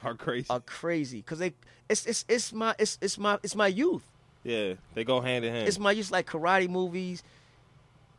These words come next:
Speaker 2: that shit, and shit like Jason and the Argonauts, and old
Speaker 1: Oh,
Speaker 2: Sinbad
Speaker 1: shit.
Speaker 2: movies.
Speaker 1: Yeah.
Speaker 2: Like, that's, that's the shit I watch. I watch that kind. I'm a bizarre. You come to my crib, you
Speaker 1: That's
Speaker 2: probably
Speaker 1: ill.
Speaker 2: gonna, you gonna see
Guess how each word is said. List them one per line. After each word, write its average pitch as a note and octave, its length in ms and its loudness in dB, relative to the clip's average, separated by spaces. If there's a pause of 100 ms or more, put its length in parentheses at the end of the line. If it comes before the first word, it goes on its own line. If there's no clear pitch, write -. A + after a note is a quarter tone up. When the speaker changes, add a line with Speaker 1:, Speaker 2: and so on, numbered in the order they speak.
Speaker 2:
that F#3+ 240 2
shit, G3 340 4
and C#3 120 -4
shit - 260 2
like D#3 320 2
Jason F#3+ 340 0
and D#3+ 100 -2
the C3+ 100 -2
Argonauts, C#3+ 720 -2 (520)
and A2+ 120 -12
old G#3 160 6
Speaker 1:
Oh, F#3+ 80 4
Speaker 2:
Sinbad F3 540 6
Speaker 1:
shit. D3+ 60 -2
Speaker 2:
movies. A#2+ 380 0
Speaker 1:
Yeah. A#2+ 40 0
Speaker 2:
Like, C#3+ 220 2
that's, A#3 340 4
that's B3+ 200 6
the - 100 -4
shit F3+ 280 0
I D#3+ 140 6
watch. G#2+ 420 -6
I A3 80 0
watch A#3 280 0
that F3 200 -2
kind. C3+ 260 -4
I'm B3 140 -6
a A3+ 40 0
bizarre. D#3+ 480 0
You A#3 80 0
come A#3+ 200 -6
to - 20 -2
my A#3+ 100 2
crib, A#3 380 4 (380)
you G3+ 80 0
Speaker 1:
That's C#4+ 80 2
Speaker 2:
probably A#3 160 6
Speaker 1:
ill. G3+ 140 6
Speaker 2:
gonna, - 60 -14 (140)
you G#3+ 80 0
gonna B3 120 6
see G3+ 340 -2